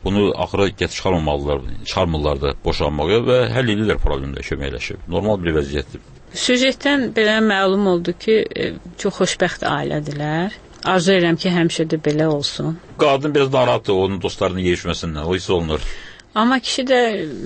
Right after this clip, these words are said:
Speaker 2: ağıllı olsa, belə deyək də, inciməsinlər. Biraz az yedizdirər dostlarını, çünki hamısı, e, yaxşı günün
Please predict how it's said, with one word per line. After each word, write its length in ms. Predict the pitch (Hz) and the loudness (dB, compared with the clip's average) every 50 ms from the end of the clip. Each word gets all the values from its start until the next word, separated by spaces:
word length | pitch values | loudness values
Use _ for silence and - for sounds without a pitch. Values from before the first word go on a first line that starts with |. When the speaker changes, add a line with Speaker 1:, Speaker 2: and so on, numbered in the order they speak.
| 190 175 - - - - - - - | -10 -10 -12 -18 -20 -20 -20 -12 -6
Speaker 2:
ağıllı 500 | - 202 208 208 214 208 214 220 226 220 | -2 0 2 4 4 4 4 4 2 2
olsa, 380 | 220 208 196 185 - 233 240 226 226 | 2 2 0 0 0 0 0 2 2
belə 180 | 220 202 220 202 | 2 4 2 2
deyək 300 | - 175 165 165 165 - | 2 2 0 0 2 0
də, 80 | 226 214 208 | 2 2 2
inciməsinlər. 800 | 208 180 190 196 196 170 165 - - 175 175 180 202 226 247 247 - - - - - - - - - | 2 2 0 0 0 0 0 0 0 0 2 2 2 2 0 0 -4 -12 -20 -20 -20 -20 -20 -10 -2
Biraz 300 | 185 214 220 220 214 - | 0 2 2 2 2 2
az 200 | - 220 226 190 | 2 0 2 2
yedizdirər 680 | 208 190 165 151 165 160 156 156 160 165 170 165 156 | 2 0 0 0 -4 -6 -4 -2 0 0 0 0 0
dostlarını, 520 | 170 170 - - - 175 165 165 190 233 240 | -2 -4 -4 -2 -2 -2 0 0 0 0 -2
çünki 320 | - - 233 214 - 220 | -2 0 -2 0 0 0
hamısı, 360 | 208 214 226 220 - - 254 | 2 2 2 2 0 2 2
e, 320 | 254 233 - - 147 185 185 185 | 2 2 2 2 2 2 2 2
yaxşı 320 | 196 202 190 - - 214 | 2 0 -2 -4 -6 -6
günün 440 | 190 - 165 160 160 147 147 151 | -4 -4 -2 -2 -2 -4 -4 -8